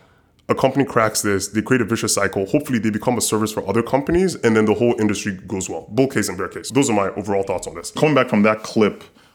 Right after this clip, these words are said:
which, like I said, was from our episode thirty-two, recorded in twenty twenty-one, I'll now give my summary about Fair Money. This is very short. I just have, uh, three sections. The borrowers, A K A the consumers,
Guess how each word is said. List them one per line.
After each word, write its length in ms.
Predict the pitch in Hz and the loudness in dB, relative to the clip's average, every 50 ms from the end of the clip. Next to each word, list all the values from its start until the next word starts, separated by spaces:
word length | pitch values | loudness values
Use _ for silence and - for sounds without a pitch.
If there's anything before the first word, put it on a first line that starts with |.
| _ | _
which, 260 | - 113 107 107 - - | -2 0 0 0 0 0
like 140 | 107 98 - | 0 2 2
I 80 | 98 | 0
said, 160 | 98 - 113 101 | 2 2 2 0
was 100 | 98 - | 0 -2
from 100 | - 98 | 0 0
our 80 | 95 80 | 0 0
episode 280 | 92 - - 101 87 | 0 -2 -6 -6 -2
thirty-two, 460 | - 92 95 92 - - - 117 110 | -2 -2 -2 -2 -4 -2 0 2 2
recorded 300 | 101 101 - - 104 104 | 2 2 2 2 2 2
in 60 | 98 - | 2 0
twenty 180 | - 104 101 | 0 -2 -2
twenty-one, 340 | - - 92 95 95 98 101 | -2 -2 -6 -4 -4 -4 0
I'll 120 | - 101 104 | 2 2 4
now 160 | 113 123 123 | 4 4 2
give 240 | 120 - 117 110 101 | 2 2 0 2 2
my 120 | 104 98 95 | 0 -2 -2
summary 300 | - - - 101 101 95 | -4 -2 0 0 0 2
about 340 | 90 92 90 90 - - | 0 -2 -2 -4 -6 -4
Fair 160 | - 110 98 95 | 0 0 0 0
Money. 240 | 90 87 87 82 76 - - - - | 0 -6 -8 -10 -14 -20 -20 -10 -6
This 240 | - 123 117 - - | -2 0 0 0 0
is 60 | 104 | -2
very 220 | 92 110 107 110 107 | -4 -2 -2 -2 -2
short. 220 | - - 104 95 | 0 -2 -2 0
I 40 | 95 | 0
just 160 | 107 123 - | -2 -2 -2
have, 340 | - 104 98 98 92 - - | 0 0 0 0 -2 -4 -6
uh, 200 | - 95 92 90 | -6 -4 -4 -4
three 240 | 90 - - 120 117 | -8 -2 0 0 0
sections. 540 | - - 92 - - 98 85 78 - - - _ _ _ _ _ _ - | 0 -2 -10 -8 -10 -12 -12 -12 -18 -20 -20 _ _ _ _ _ _ -2
The 80 | 117 | -2
borrowers, 680 | 104 92 110 104 107 110 123 139 151 165 175 175 143 - | 2 2 2 4 4 4 4 4 2 2 0 -2 -6 -4
A 140 | - 113 110 | -2 -2 -2
K 300 | 107 - 110 101 87 101 | -2 -2 -6 -4 -4 -4
A 40 | 98 | -4
the 100 | 95 92 | -4 -6
consumers, 640 | - 95 85 - - 95 98 107 131 139 - - | -10 -10 -12 -10 -10 -8 -8 -6 -6 -8 -10 -14